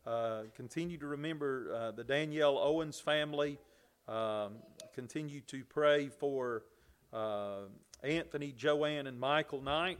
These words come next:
Remember them in prayer. Especially pray for, uh, Michael and Trevor, Trevor,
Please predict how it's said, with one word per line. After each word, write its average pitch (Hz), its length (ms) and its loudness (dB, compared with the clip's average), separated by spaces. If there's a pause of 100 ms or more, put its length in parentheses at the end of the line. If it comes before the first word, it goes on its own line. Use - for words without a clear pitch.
Remember 131 340 -10
them 143 220 -2
in 147 100 -8
prayer. 147 520 2 (420)
Especially 196 640 4
pray 160 320 4
for, 135 440 -2
uh, 117 180 4
Michael 139 500 0
and 123 100 -10
Trevor, 190 420 6 (100)
Trevor, 185 560 6